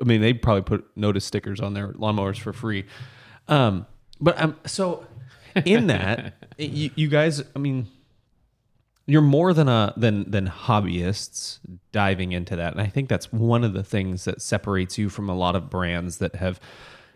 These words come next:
Speaker 1: blown up in the last, or not just blown up, but I, I mean, in the explosion of brands that have come to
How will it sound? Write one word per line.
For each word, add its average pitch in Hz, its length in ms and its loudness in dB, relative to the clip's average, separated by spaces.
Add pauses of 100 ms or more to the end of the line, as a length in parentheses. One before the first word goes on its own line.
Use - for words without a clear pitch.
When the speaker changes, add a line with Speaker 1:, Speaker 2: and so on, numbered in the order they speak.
(320)
Speaker 1:
blown 101 400 0
up 87 340 -6 (280)
in 90 240 -6
the 87 100 -6
last, 85 640 -8
or 127 140 2 (220)
not 147 180 4
just 123 160 2
blown 95 240 2
up, - 220 -4
but 98 280 0
I, 98 120 0
I 95 40 -2
mean, 98 220 -4
in 95 120 -2
the 92 100 0
explosion 107 600 4
of 82 180 -6
brands 82 520 -8 (140)
that 98 100 0
have 87 160 -4
come 90 340 -4
to 87 480 -6